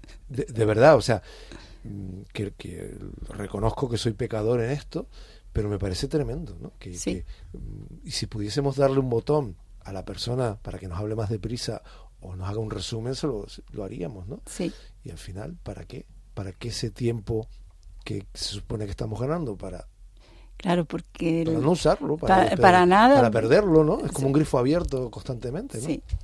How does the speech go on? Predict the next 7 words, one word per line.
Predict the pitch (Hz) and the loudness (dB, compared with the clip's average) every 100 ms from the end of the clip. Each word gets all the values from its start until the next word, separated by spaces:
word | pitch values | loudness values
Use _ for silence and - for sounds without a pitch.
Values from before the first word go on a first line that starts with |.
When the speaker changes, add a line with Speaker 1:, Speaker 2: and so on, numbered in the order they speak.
| - 175 | -8 -12
Speaker 2:
sí, | - 180 | -8 -6
para, | - 170 175 170 - | -2 0 2 0 -2
para | 165 170 | -2 0
mí | 185 214 | 2 2
eso | 240 - 262 254 | 2 4 4 4
al | 202 196 | 2 0
final | - 202 202 220 240 349 294 | -2 -2 0 2 0 -2 -6